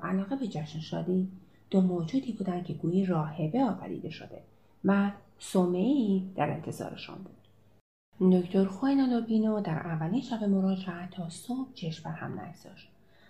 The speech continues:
از تاریکی و سکوت ترسیده بود. برای دور کردن خیالات کشتی شکستگی و صدها فاجعهٔ دیگر که شب همیشه به همراه داشت، سه بار دعاهای حضرت مسیح خواند.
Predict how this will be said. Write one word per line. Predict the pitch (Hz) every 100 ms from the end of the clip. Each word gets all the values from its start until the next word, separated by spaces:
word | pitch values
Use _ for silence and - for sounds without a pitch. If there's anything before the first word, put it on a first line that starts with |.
| - -
از | 285
تاریکی | - 202 196 226
و | 214
سکوت | - 165 180 165
ترسیده | - 170 160 - -
بود. | 156 - - - - _ -
برای | 214 214 214 220
دور | 208 180
کردن | - 170 170 180
خیالات | 185 180 175 175 175
کشتی | 180 165 -
شکستگی | - 160 170 - 165 160
و | 185
صدها | 185 202 - 262 262
فاجعهٔ | 185 160 170 175
دیگر | 175 160 165
که | 160 165
شب | - 220 202
همیشه | 175 180 190 269
به | 208
همراه | 175 151 160 165
داشت، | 180 185 - - _ - - -
سه | - 285
بار | 277 208 208
دعاهای | 190 - - 175
حضرت | 185 160 - 156
مسیح | 156 156 - - -
خواند. | -